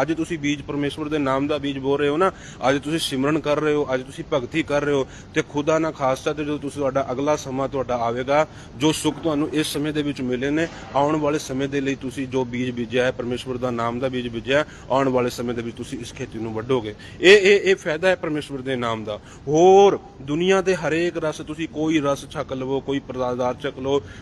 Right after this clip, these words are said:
ਕੋਈ, ਕੋਈ ਫਲ ਫਰੂਟ ਛਕ ਲਵੋ, ਕਿੰਨਾ ਤੁਸੀਂ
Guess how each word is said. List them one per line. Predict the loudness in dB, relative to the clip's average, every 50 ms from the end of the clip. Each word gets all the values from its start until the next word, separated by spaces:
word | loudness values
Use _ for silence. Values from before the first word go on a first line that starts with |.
| -10 2
ਕੋਈ, | 4 6 8 8 6 6
ਕੋਈ | 4 2 2 2 2 2
ਫਲ | 0 -4 -6 -6
ਫਰੂਟ | -4 -2 -2 -2 -2 -2
ਛਕ | -4 -4 -4 -2
ਲਵੋ, | -2 -2 0 0 -2 -2
ਕਿੰਨਾ | -2 -4 -2 -2 0 -2 -2
ਤੁਸੀਂ | -4 -6 -8 -10 -10